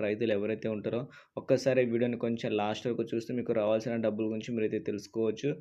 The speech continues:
కొత్తగా చూసే వాళ్ళైతే తప్పకుండా వెళ్ళి మీరు ఏం చేస్తారంటే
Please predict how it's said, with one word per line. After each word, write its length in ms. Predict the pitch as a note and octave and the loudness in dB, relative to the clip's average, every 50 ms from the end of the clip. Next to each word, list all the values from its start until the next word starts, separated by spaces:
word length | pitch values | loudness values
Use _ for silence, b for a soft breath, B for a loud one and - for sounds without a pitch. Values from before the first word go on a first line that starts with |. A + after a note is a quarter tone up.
| B B B B B - | B B B B B 0
కొత్తగా 320 | C#3 A#2+ - C#3 C3+ C#3 B2+ | 0 2 6 6 6 6 6
చూసే 280 | C#3 C3 A#2+ A#2+ B2+ | 4 2 2 4 4
వాళ్ళైతే 380 | A#2+ A#2 A#2 A2+ A2+ A2 - A2+ | 4 4 4 4 2 2 0 -2
తప్పకుండా 460 | A2+ - G#2+ - - A2 A2 A#2 A2+ A2 | -2 -2 -4 -4 -4 -4 -2 0 0 2
వెళ్ళి 220 | A2 A#2 A2+ A2 | 4 4 2 2
మీరు 200 | A2 A2 A2 G#2+ | 2 2 2 2
ఏం 120 | A2 A2 | 2 2
చేస్తారంటే 540 | A2+ - A#2+ A2+ - - A#2 A2+ A2+ A#2 C3 | 0 -2 -2 -2 -2 -2 -4 -2 0 0 0